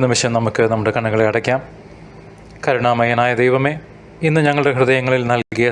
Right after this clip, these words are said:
സന്ദേശത്തിനായി ഞങ്ങൾ നന്ദി പറയുന്നു. പാപികളും ഏഴകളുമായ അടിയങ്ങൾ അവിടുത്തെ സന്നിധിയിൽ നിൽക്കാൻ യോഗ്യരല്ല എന്ന് ഞങ്ങൾ ചി-, തിരിച്ചറിയുന്നു നാഥ. ഞങ്ങളുടെ വീഴ്ചകളും തെറ്റുകളും കുറവുകളും അവിടുന്ന് ക്ഷമിച്ച്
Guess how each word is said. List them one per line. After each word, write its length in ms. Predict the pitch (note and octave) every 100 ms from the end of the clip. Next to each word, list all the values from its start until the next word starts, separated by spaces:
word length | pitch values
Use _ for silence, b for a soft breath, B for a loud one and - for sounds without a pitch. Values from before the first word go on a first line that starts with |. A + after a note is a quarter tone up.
| -
സന്ദേശത്തിനായി 600 | B2 A#2+ - B2 A#2+ A#2+ A#2+
ഞങ്ങൾ 160 | A#2+ A#2
നന്ദി 160 | A#2+ B2+
പറയുന്നു. 340 | B2+ B2+ C#3+ - B B B B -
പാപികളും 500 | C3+ A#2+ A#2 A2+ A2+ F#2+ -
ഏഴകളുമായ 560 | C#3 C3 B2+ B2+ B2+ B2+ B2
അടിയങ്ങൾ 360 | B2 B2 B2 G#2 - B B B -
അവിടുത്തെ 280 | C#3 C#3+ D3 -
സന്നിധിയിൽ 420 | C#3 C3+ C#3 C3 B2+
നിൽക്കാൻ 300 | B2 A2+ B2+ A#2+
യോഗ്യരല്ല 500 | B2 B2 C3+ A#2+ A#2 B2 -
എന്ന് 140 | B2+
ഞങ്ങൾ 160 | A#2+ A#2+ A2+
ചി-, 180 | C#3 B2+
തിരിച്ചറിയുന്നു 560 | D3+ C#3+ C3 A#2 G#2+ A2 G#2+
നാഥ. 180 | G#2 A2+ - B B B B -
ഞങ്ങളുടെ 240 | D3 C3+ B2+
വീഴ്ചകളും 480 | B2 A#2 B2+ B2 G2+ - - - - -
തെറ്റുകളും 420 | B2 C3 A#2 A#2
കുറവുകളും 440 | B2 A#2 A#2 A2+ G#2+ - B B B
അവിടുന്ന് 260 | D3+ C#3 C#3+
ക്ഷമിച്ച് 360 | - C#3+ C#3 C#3+